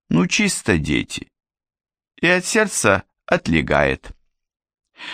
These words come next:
Да вот хоть памятная поездка литгазетовцев в Ленинград, начало тысяча девятьсот восьмидесятых.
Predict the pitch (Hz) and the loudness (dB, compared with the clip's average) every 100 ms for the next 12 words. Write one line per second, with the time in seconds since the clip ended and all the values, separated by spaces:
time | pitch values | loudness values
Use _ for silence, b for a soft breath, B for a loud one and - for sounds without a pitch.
0 | B - 110 123 - 120 - - _ _ | B 0 2 2 2 0 0 -6 _ _
1 | 107 110 104 - 95 90 95 95 98 - | 2 4 2 2 2 2 4 4 2 -2
2 | - - 90 - 90 90 - 90 95 113 | -4 2 2 2 0 0 2 0 2 -2
3 | 95 - 90 85 - - 87 104 107 104 | -2 -4 -4 -6 -8 -6 0 2 4 2
4 | 92 - - - - _ _ _ - 78 | 2 0 -2 -4 -16 _ _ _ -2 0
5 | - 95 87 87 90 - 78 76 76 85 | 4 4 4 2 -2 0 -2 -2 -2 -4
6 | 65 73 - 76 69 - - - - | -4 -4 -4 -4 -6 -4 -4 -4 -16